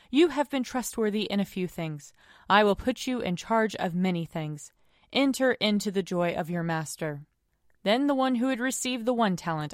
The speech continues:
also came forward, saying, "Master, I knew that you are a harsh man,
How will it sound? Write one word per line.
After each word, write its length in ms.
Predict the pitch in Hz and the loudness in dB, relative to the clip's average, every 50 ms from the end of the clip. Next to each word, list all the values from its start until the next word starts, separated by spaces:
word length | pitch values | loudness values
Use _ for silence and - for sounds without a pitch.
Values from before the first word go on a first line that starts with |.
| - | -6
also 320 | 160 170 170 - - 185 175 | -4 -4 -4 -2 -4 -4 -4
came 240 | - - 190 185 185 | -4 -4 -4 -4 -4
forward, 480 | - 190 175 160 156 151 147 143 147 - _ _ _ _ _ _ _ _ | -2 -2 -4 -2 -2 -4 -4 -6 -8 -14 _ _ _ _ _ _ _ _
saying, 520 | - - - 190 180 170 165 156 156 151 - _ _ _ _ _ _ _ _ _ _ _ | -12 -4 0 2 2 2 2 0 -4 -6 -10 _ _ _ _ _ _ _ _ _ _ _
"Master, 540 | - 190 185 185 - - - 170 160 - - _ _ _ _ _ _ _ - | 0 2 2 2 0 0 0 0 0 -2 -4 _ _ _ _ _ _ _ -6
I 120 | - 202 208 | -2 2 4
knew 180 | 214 226 254 | 4 4 4
that 120 | 254 240 - | 2 0 0
you 120 | 202 208 | 2 2
are 100 | 190 185 | 2 2
a 40 | 180 | 0
harsh 380 | - - 254 247 240 - - | -2 -4 -4 -4 -4 -4 -6
man, 340 | - 175 165 160 156 151 151 | -4 -4 -2 -4 -4 -6 -8